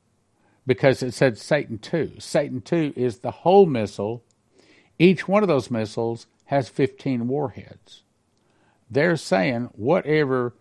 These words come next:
fifty times fifteen is, is how many warheads they actually say that they're about to have on combat duty. And by the way, the United States and Russia now no longer have a start two.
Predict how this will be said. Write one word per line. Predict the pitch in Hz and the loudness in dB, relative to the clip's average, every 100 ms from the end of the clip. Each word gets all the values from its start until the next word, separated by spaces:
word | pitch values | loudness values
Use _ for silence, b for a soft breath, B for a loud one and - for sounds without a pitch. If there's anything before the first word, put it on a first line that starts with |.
| _ _ | _ _
fifty | _ - 180 - 120 120 143 _ _ _ | _ 4 4 2 -4 -4 -6 _ _ _
times | 135 139 127 - | -2 -2 -2 -4
fifteen | - 131 - - 208 185 - | -2 -2 -4 -6 -4 -4 -4
is, | 104 92 90 101 - - _ _ - | -6 -6 -6 -12 -18 -20 _ _ -4
is | 120 110 | -4 -4
how | - 156 | -2 0
many | 147 131 | 2 0
warheads | 127 156 131 120 117 - | 0 0 0 -2 -4 -2
they | 117 - - | -4 -2 -2
actually | 147 139 - - 127 123 | -2 -2 -10 -8 -4 -2
say | 110 - 156 127 101 101 - b b b | -4 -4 0 0 0 -2 -4 b b b
that | 120 113 | -2 0
they're | 113 | 0
about | 110 131 135 | 2 0 -2
to | 135 | -2
have | 117 120 117 | 2 2 2
on | 113 | -2
combat | - 117 104 104 | -2 0 0 -2
duty. | 117 135 110 | 0 -2 -2
And | 151 202 | -2 0
by | 180 143 | 2 2
the | 117 | 0
way, | 104 98 131 - _ _ _ b b b b b | -2 -2 -4 -12 _ _ _ b b b b b
the | |
United | 156 151 147 | 4 4 4
States | 135 - 131 110 135 - - - _ b b b - | 2 2 4 4 0 -8 -20 -20 _ b b b -2
and | 147 208 175 | 0 2 4
Russia | 131 120 - 151 147 | 4 2 0 -8 -6
now | 143 139 139 | -2 0 0
no | 135 160 196 | 0 2 2
longer | 180 165 147 | 2 2 0
have | 131 120 | -2 -4
a | |
start | - 127 107 - | 0 0 0 -2
two. | 107 101 143 | -4 -4 -8